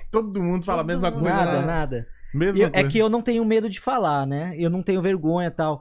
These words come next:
Speaker 1: Ah,
Speaker 3: E,
Speaker 1: não, aí pega
Speaker 3: e a
Speaker 1: rápido.
Speaker 3: minha esposa, como ela sempre, eu não tenho paciência de ver série, né?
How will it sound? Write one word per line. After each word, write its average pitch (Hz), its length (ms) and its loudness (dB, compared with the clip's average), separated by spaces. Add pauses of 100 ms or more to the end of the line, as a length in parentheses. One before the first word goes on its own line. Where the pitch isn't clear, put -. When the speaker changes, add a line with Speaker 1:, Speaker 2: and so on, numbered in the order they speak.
(240)
Speaker 1:
Ah, - 80 -4
Speaker 3:
E, 151 40 4
Speaker 1:
não, 151 80 4
aí 165 120 2
pega 180 240 -2
Speaker 3:
e - 40 0
a - 20 0
Speaker 1:
rápido. 175 260 2
Speaker 3:
minha 196 180 0
esposa, 185 480 -2
como 170 360 -4
ela 127 600 0 (640)
sempre, - 600 -8
eu 180 120 -4
não 226 120 -4
tenho 196 160 -2
paciência 185 360 -6
de 170 80 -6
ver 180 120 -4
série, 127 420 -4
né? 135 180 -6